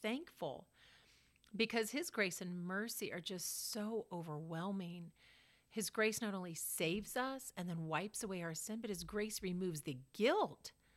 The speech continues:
the guilt we have from sin. And then his mercy removes the misery of our sin, the effects of it in our life. It's just, it's incredible.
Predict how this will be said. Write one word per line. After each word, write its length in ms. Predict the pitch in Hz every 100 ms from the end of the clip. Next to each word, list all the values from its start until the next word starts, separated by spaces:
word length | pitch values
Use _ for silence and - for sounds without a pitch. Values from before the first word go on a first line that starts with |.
| _ _ _ _ _ -
the 80 | 214
guilt 280 | 165 247 220
we 140 | 190
have 340 | 147 190 277
from 300 | - - 190
sin. 440 | 165 - 165 147 160
And 120 | 190
then 100 | 302
his 180 | 247 151
mercy 800 | 165 175 285 403 - 165 101 - _ - _ _ _ -
removes 380 | 202 190 185 147
the 80 | 156
misery 640 | 156 180 320 302 226 185
of 160 | 170 156
our 140 | 147
sin, 340 | 151 - 139 143
the 120 | 160
effects 560 | - - 220 247 -
of 100 | 170 165
it 80 |
in 100 | 160 147
our 160 | 135
life. 380 | 156 165 190 180
It's 200 | - 208
just, 380 | - 285 - - - - - - -
it's 340 | 226 240 - - -
incredible. 1600 | 208 196 190 190 - _ _ _ _ _ - - 170 156 151 160